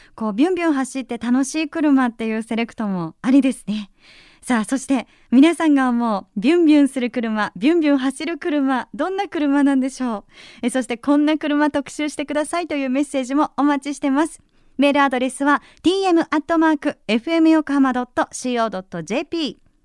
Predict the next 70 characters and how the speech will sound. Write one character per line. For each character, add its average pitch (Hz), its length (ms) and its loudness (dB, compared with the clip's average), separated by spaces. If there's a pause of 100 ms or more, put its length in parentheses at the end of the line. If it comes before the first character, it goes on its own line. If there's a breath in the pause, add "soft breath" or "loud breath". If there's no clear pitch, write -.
(100)
ー。 262 40 0
ザ・ 294 140 2
モ 294 160 4
ー - 20 0
タ 269 140 -2
ー 262 40 0
の 254 120 -2
頭 311 360 -2
文 302 140 2
字、 262 180 -6 (360 soft breath)
テ 320 80 0
ィ 370 160 0
ー 359 60 2
エ 330 40 4
ム 302 220 4
ア 247 60 0
ッ 269 100 -2
ト 294 100 -2
マ 285 160 4
ー 269 60 0
ク - 260 -8
エ 185 100 -2
フ 262 120 -6
エ 339 100 0
ム 320 100 4
横 320 220 0
浜 269 220 2
ド 247 100 -2
ッ 247 140 -10
ト - 180 -2
シ - 200 -8
ー 233 120 -2
オ 208 40 -2
ー - 20 -4
ド 202 80 -6
ッ 190 60 -6
ト 185 180 -8
ジ 175 120 -8
ェ 233 40 -2
ー 254 60 -6
ピ 277 140 -4
ー - 40 -2
で 262 140 -4
す。 - 140 -16 (440 soft breath)
採 330 220 0
用 330 120 2
さ 320 140 -4
れ 320 80 -2
た 320 100 -4
方 320 220 -2
に 302 120 4
は 220 200 2
番 285 240 2
組 285 240 4
オ 196 80 2
リ 294 100 2
ジ 294 80 -8
ナ 339 100 0
ル 349 120 -4
ス - 60 -12
テ 339 100 -2
ッ 311 100 -8
カ 277 200 -2
ー - 20 4
を 359 60 -2
プ 233 100 -8
レ 277 80 -2
ゼ 339 140 -2
ン 277 40 2
ト。 277 140 -4